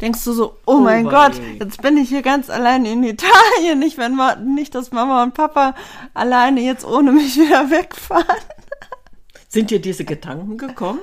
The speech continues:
Speaker 1: Ja.
Speaker 2: Ja, klar, als Kind, gut, als Erwachsener, aber du, du bist doch in, in, wenn du als Erwachsener unterwegs bist, gerätst du genauso in Panik.
Speaker 1: Mhm.
Speaker 2: So, aber, äh, dieses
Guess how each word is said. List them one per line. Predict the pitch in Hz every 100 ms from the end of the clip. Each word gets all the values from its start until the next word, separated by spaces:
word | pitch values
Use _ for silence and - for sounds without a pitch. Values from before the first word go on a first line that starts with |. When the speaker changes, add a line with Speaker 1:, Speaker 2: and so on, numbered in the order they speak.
| 415
Speaker 1:
Ja. | - 233 202 202 - - _ - _ - - _ - -
Speaker 2:
Ja, | - 180 262 139 -
klar, | - 190 -
als | 151 -
Kind, | - 208 180 - _ _ -
gut, | - 226 - -
als | 143 151
Erwachsener, | 139 147 - 196 147
aber | -
du, | 139 - -
du |
bist | 120 160 156
doch | 139 -
in, | 151
in, | - 143 139 135 - - -
wenn | 143 156
du | 139
als | 131 143
Erwachsener | 120 131 127 - 143
unterwegs | 135 147 135 147 -
bist, | - - -
gerätst | 123 135 135 -
du | 139
genauso | - 196 131 180 -
in | - 104
Panik. | - 98 98 110 -
Speaker 1:
Mhm. | - 196 190 196 202 214
Speaker 2:
So, | 214 - 175
aber, | 151 160 120
äh, | 147
dieses | 147 156 156 147